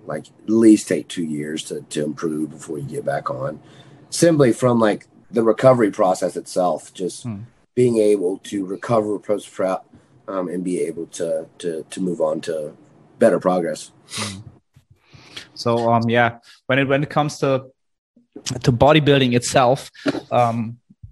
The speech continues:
Speaker 2: so, so a guy that always comes to my mind is, like, A J. He, he's, he's someone I, I would say, um, if he says he, he's every day one hundred percent into bodybuilding, I would abs-,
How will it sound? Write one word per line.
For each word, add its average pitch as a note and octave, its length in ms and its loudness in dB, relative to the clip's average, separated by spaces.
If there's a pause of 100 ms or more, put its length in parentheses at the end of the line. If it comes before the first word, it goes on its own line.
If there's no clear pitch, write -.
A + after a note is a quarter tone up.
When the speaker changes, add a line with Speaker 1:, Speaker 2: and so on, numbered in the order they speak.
(400)
Speaker 2:
so, - 300 -2
so - 340 -8
a - 40 0
guy C#3+ 300 4
that C3 120 2
always C3+ 260 2
comes B2+ 280 -2
to A#2 100 -4
my A#2+ 220 4
mind A#2+ 280 2
is, B2 140 -2
like, G#2+ 140 2
A A#2+ 180 4
J. G#2 320 -2 (300)
He, F#3 240 4
he's, G#3 320 4
he's G3+ 200 -2
someone D#3 380 4
I, B2+ 200 4
I C3 200 2
would B2 160 2
say, B2 400 -2 (500)
um, B2 300 -2
if D3 160 -2
he D#3+ 140 -2
says D3+ 440 2
he, C3+ 260 0
he's C3 360 -2 (220)
every E3 240 6
day C#3+ 160 4
one D3 260 2
hundred C#3 240 0
percent B2 380 -2
into B2 180 -2
bodybuilding, A2+ 720 4
I A2+ 140 4
would B2 160 2
abs-, - 320 -2